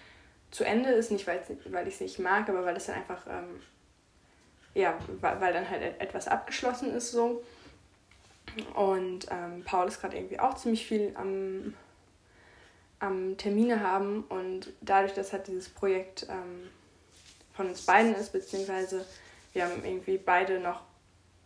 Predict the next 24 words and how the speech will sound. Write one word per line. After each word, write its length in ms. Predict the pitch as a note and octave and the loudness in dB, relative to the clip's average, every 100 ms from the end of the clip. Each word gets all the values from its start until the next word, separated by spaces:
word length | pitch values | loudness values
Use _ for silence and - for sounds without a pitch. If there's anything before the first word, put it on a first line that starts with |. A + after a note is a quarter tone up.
| _ - | _ -4
Projekte, 400 | G#3+ F#3+ F#3+ F#3+ | 0 2 0 -4
die, 400 | F#3 F#3 - - | -4 -6 -8 -8
die 240 | F#3 - | -6 -2
alleine 320 | F3+ G3+ B3 | 4 6 6
laufen 460 | A3+ G#3 G#3+ F#3+ F3+ | 4 2 0 -4 -6
und 140 | - | -8
wie 80 | F#3 | -4
gesagt, 280 | F#3 F3+ F3+ | -4 -4 -6
mein 160 | F#3 F3+ | -8 -4
Projekt, 300 | G3+ G3 G3 | -4 -4 -6
was 140 | - | -8
alleine 260 | F#3+ F#3 F#3 | -6 -6 -6
läuft, 200 | F#3 - - | -10 -12 -6
geht 180 | G3 F#3+ | -4 -4
jetzt 180 | F#3 | -4
ja 120 | G3+ F3+ | -2 -4
auch 80 | |
schon 140 | - F#3+ | -4 -8
so 60 | F3+ | -6
ein 20 | |
bisschen 220 | F#3+ G3 | -8 -8
an 80 | F#3 | -8
den 80 | F#3 | -6
Start. 360 | - A3+ B3 | 2 4 2